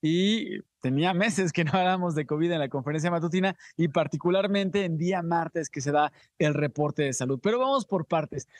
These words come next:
porque el día de hoy, durante la presentación del director general del imss, Zoé Robledo, nos habla de, pues, cómo avanza la implementación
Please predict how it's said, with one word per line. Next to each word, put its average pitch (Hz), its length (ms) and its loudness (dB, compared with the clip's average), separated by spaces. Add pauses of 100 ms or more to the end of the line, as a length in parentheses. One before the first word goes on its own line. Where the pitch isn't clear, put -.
(140)
porque 180 340 2
el 185 120 0
día 220 180 2
de 190 120 2
hoy, 185 140 0
durante 160 300 -2
la 139 120 -6
presentación 143 800 0 (300)
del 147 480 2 (140)
director 143 400 0
general 147 320 0
del 160 140 0
imss, 170 280 -2 (160)
Zoé 143 260 0
Robledo, 165 480 0 (220)
nos 156 340 -4
habla 180 440 0
de, 147 240 -2
pues, 131 200 -8
cómo 220 200 0
avanza 190 400 0
la 196 80 -2
implementación 147 760 -2